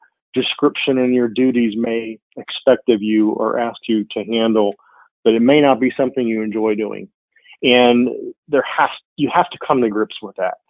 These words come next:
Uh, back in two thousand seventeen, I went through a year-long coaching curriculum through St-, Strategic Coach out of, uh, Chicago, which is led by Dan Sullivan. And, and I learned a ton about myself. And what I learned was what I didn't like and what I didn't want to do.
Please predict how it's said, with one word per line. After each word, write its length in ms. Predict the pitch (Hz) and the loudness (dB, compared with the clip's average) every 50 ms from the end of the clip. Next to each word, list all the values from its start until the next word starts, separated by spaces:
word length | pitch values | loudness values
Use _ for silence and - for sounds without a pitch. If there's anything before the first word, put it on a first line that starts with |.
| _ _ _ _ _ _ - | _ _ _ _ _ _ -6
Uh, 240 | 110 107 110 110 | -4 -2 -2 -2
back 320 | 120 151 143 160 151 - 151 | 0 2 4 4 4 4 2
in 80 | 135 | 2
two 120 | - 180 165 | 4 4 4
thousand 320 | 147 135 127 110 131 120 - | 6 4 4 2 -2 -4 -2
seventeen, 420 | 147 131 127 117 - - 135 120 | -2 -2 -2 -4 -6 -4 -4 -2
I 80 | 117 117 | -2 -2
went 200 | 120 123 113 - - | -2 -2 -4 -4 -4
through 200 | 127 120 113 113 | -4 -2 -2 -2
a 40 | 113 | 0
year-long 460 | 120 123 123 120 120 117 117 113 110 | 0 0 0 0 0 0 0 -2 -4
coaching 400 | - - 123 - - - 117 107 - | -4 -4 -4 -4 -4 -6 -8 -6 -4
curriculum 440 | 113 110 107 - - 113 110 110 107 | -4 -4 -4 -4 -4 -6 -6 -4 -4
through 120 | - 117 104 | -4 -6 -6
St-, 280 | - - - - - - - - _ - - | -6 -4 -4 -4 -4 -4 -6 -20 _ -8 -4
Strategic 500 | - 127 110 135 139 113 123 120 - - | -2 0 2 2 2 2 2 0 2 2
Coach 240 | 131 120 120 107 - - - - - | 2 4 2 2 -4 -12 -14 -10 -6
out 220 | 135 120 113 110 - - | -6 -4 -4 -4 -4 -4
of, 240 | 127 120 113 110 98 - | -4 -2 -2 -2 -4 -4
uh, 240 | 113 110 104 104 98 92 | -4 -4 -4 -4 -6 -8
Chicago, 540 | - - - - 131 120 113 98 104 90 - _ _ _ _ - _ _ _ | -8 -8 -2 2 4 4 4 4 2 -2 -2 _ _ _ _ -20 _ _ _
which 180 | - 117 110 - | -4 -2 -2 0
is 100 | 120 107 | -2 -2
led 220 | 117 117 120 113 | 0 0 0 2
by 120 | 110 110 104 | 2 0 0
Dan 300 | 101 120 120 120 113 - | 0 0 -2 -2 -2 -2
Sullivan. 380 | - 120 117 113 104 104 104 104 | -2 0 0 0 0 -2 -4 -6
And, 80 | 107 104 - - - - - - | -6 -8 -12 -18 -20 -20 -14 -4
and 80 | - 143 | 2 4
I 80 | 156 175 | 6 8
learned 240 | 180 185 170 147 | 8 8 8 6
a 200 | 131 - - - | 2 -2 -4 -4
ton 160 | - 185 165 131 | -2 0 0 0
about 340 | 117 107 - 127 131 - - | 0 0 0 0 0 0 -2
myself. 460 | 127 143 143 - - 165 160 180 175 - _ _ - - _ _ _ - | -4 -8 -8 -6 -4 -4 -4 -4 -4 -8 _ _ -20 -20 _ _ _ -4
And 160 | 127 120 120 | -2 0 2
what 140 | 131 143 165 | 4 6 6
I 60 | 165 | 6
learned 320 | 135 127 135 160 175 156 | 6 6 4 4 4 2
was 100 | 123 113 | 2 0
what 160 | 113 127 131 117 | 0 0 -2 -2
I 80 | 110 | -2
didn't 240 | 113 131 139 - 147 | -2 -4 -6 -6 -6
like 240 | 120 110 113 117 - - | -6 -4 -4 -6 -6 -6
and 100 | 113 110 | -4 -2
what 120 | 117 117 | 0 0
I 60 | 113 | 0
didn't 220 | 110 110 - 113 110 | 0 -2 -4 -6 -6
want 140 | 107 107 | -6 -6
to 100 | 101 98 | -6 -6
do. 180 | 90 90 95 | -6 -8 -10